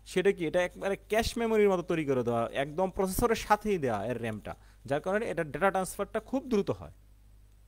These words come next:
তারপরে হচ্ছে, আহ, মাইক্রোপ্রসেসর বেস সিস্টেম খরচ অনেক বেশি। হ্যাঁ, মাইক্রোপ্রসেসর সিস্টেমে বেস <laughs> খরচ তো অনেক বেশি হবেই।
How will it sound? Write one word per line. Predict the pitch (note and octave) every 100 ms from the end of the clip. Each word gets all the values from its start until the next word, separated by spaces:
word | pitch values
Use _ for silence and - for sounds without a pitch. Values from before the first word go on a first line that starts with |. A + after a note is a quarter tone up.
| - - - - - - - - - - - - - - - - - - - - - - - - - -
তারপরে | C#3+ D3 D#3 E3+ E3
হচ্ছে, | D#3+ D#3+ - E3+ D#3+ D#3+ - - - - -
আহ, | - D3 D3 D3 C#3+ D3 C3+ F#2
মাইক্রোপ্রসেসর | C3 D#3 D#3+ F3+ E3 F3+ F3+ - F#3 F#3
বেস | D#3+ F3 F3
সিস্টেম | F#3+ G3+ F#3+
খরচ | F3+ G3+ G3
অনেক | G#3 G#3+
বেশি। | F#3+ F3+
হ্যাঁ, | F#3+ G3
মাইক্রোপ্রসেসর | F#3+ F#3+ G3+ G3+ F#3+ G3
সিস্টেমে | F#3 F3+ G3+ F#3+
বেস | F3+ -
<laughs> | G3 F#3 G3 -
খরচ | F3+ F#3 -
তো |
অনেক | F3+ F3+
বেশি | F3+ F#3
হবেই। | E3+ E3+